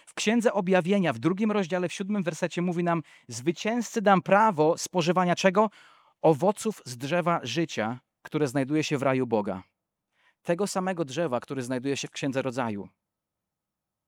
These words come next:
A w ostatnim rozdziale Objawienia dwadzieścia dwa czternaście Jan pisze: „Anioł pokazał mi rzekę wody życia, jasną jak kryształ, wypełnia-, wypływającą z tronu Boga i Baranka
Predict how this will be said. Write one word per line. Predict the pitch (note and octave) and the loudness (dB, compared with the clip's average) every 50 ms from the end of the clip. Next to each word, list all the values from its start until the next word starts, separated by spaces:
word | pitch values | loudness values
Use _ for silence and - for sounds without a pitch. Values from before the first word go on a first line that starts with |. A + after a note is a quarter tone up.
| _ _ _ _ _ _ - - - - - - - - - _ _ - | _ _ _ _ _ _ -20 -20 -18 -18 -18 -16 -18 -18 -20 _ _ 4
A | D#3+ D#3+ | 4 4
w | - | 4
ostatnim | - G3 - - - A#3+ - - C4+ C4+ B3+ | 2 0 2 2 2 2 2 0 0 2 2
rozdziale | A#3 A3 G3 E3 D#3+ F#3 F3 F3 F#3 E3 | 4 4 2 2 4 6 6 6 6 4
Objawienia | F3 D3+ E3 E3+ D#3 F3+ F3 E3+ D#3+ | 4 2 2 2 2 2 0 0 -2
dwadzieścia | C#3 - D#3 E3 F#3 - - F3+ | -2 -2 -2 -4 -4 -4 -6 -4
dwa | C#3+ E3 D#3 | -4 -4 -4
czternaście | - - - D#3+ D3+ E3+ F#3+ G3+ G#3 - - - D3 | -4 -4 -4 -4 -2 0 0 0 0 -2 -4 -2 0
Jan | D#3+ F#3 G#3 G#3 | 2 2 2 2
pisze: | - E3+ D3 - - D3+ D3+ - - - - - - _ _ | -2 -4 -4 -2 -2 -2 -2 -2 -6 -14 -20 -20 -20 _ _
„Anioł | - G3 A#3 B3+ A#3 G#3 G3+ - | 0 2 2 2 2 2 0 0
pokazał | - F#3+ - - G3+ G#3 F3+ G3+ F#3+ | 0 -2 -2 0 0 0 2 2 2
mi | F3 E3 D3+ C3 | 2 0 0 0
rzekę | A#2 F3 G#3+ - - A3+ F#3+ | 0 -2 -2 0 0 0 0
wody | D#3+ F#3+ G3 E3 F#3 F3+ | 0 -2 -4 -2 -2 -4
życia, | D3 D3 F#3 F#3 - - B2+ A2+ A2+ B2+ C3+ - _ _ _ _ _ _ _ _ _ _ _ _ | -4 -4 -6 -6 -6 -6 -6 -4 -4 -6 -8 -12 _ _ _ _ _ _ _ _ _ _ _ _
jasną | C3 C#3 D#3+ F#3+ G3 - - A3 G#3+ G#3 | 4 6 6 6 6 4 0 0 2 4
jak | G3+ F#3+ - | 4 2 2
kryształ, | - - G3 F#3+ F#3 - - - - A2 A2+ A#2+ C3+ C3+ - _ - | 0 0 2 2 2 0 -2 -2 -2 -2 0 -2 -4 -6 -10 _ -2
wypełnia-, | A#2+ D3 F3 - F3+ F3+ F3 F#3 F#3 F3 | 2 4 6 6 6 6 6 6 2 0
wypływającą | C#3 B2 F3 - - F#3+ E3 E3+ D#3 E3 F#3+ G3+ - G#3+ G3+ | 0 0 0 2 2 2 2 4 4 4 2 2 2 2 0
z | - - - | 0 0 0
tronu | - F#3+ F#3+ G3 G3 E3+ | 0 2 2 2 2 2
Boga | D3 F3 F3 E3 F3 | 4 2 2 4 4
i | D#3+ C#3+ | 2 4
Baranka | C3 D#3 D#3 E3+ F3+ G3+ G#3+ - - G3 G3+ | 4 4 4 4 2 0 0 0 2 2 2